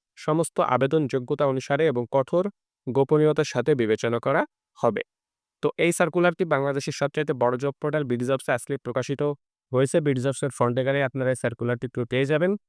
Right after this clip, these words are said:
সেখান থেকে আপনারা উক্ত সার্কুলারটিতে প্রবেশ করে নিজে থেকে ভালোভাবে পড়ে নেবেন, জেনে নেবেন, বুঝে নেবেন। নেওয়ার পরে আপনি আপনার আবেদনটি সম্পূর্ণ করবেন।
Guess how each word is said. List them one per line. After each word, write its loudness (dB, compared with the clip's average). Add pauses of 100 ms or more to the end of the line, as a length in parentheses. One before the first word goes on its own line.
(280)
সেখান -2
থেকে -2
আপনারা 0
উক্ত -2
সার্কুলারটিতে -2
প্রবেশ 0
করে 2 (880)
নিজে 4
থেকে -2
ভালোভাবে 2
পড়ে -2
নেবেন, 2
জেনে 2
নেবেন, 2 (460)
বুঝে 2
নেবেন। 2
নেওয়ার 0
পরে 0
আপনি -4
আপনার -4
আবেদনটি -2
সম্পূর্ণ -4
করবেন। -2